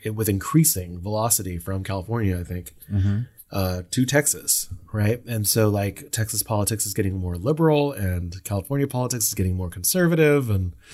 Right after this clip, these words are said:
Speaker 1: yeah. So
Speaker 2: Okay, I guess that makes sense, you
Speaker 1: yeah,
Speaker 2: know?
Speaker 1: I don't know,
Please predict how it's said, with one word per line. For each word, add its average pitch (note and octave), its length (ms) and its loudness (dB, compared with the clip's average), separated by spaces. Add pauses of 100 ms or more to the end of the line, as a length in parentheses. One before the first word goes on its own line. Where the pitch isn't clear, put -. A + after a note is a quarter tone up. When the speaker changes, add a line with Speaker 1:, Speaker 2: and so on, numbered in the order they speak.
(680)
Speaker 1:
yeah. G#2 260 6 (360)
So - 220 2
Speaker 2:
Okay, C4 240 6
I C#3+ 60 0
guess D#3 140 4
that A3 100 4
makes G3+ 180 6
sense, A3 480 2
you A2+ 80 6
Speaker 1:
yeah, C3 220 8
Speaker 2:
know? G#3+ 60 4
Speaker 1:
I - 40 -2
don't C#3+ 100 -2
know, B2+ 220 2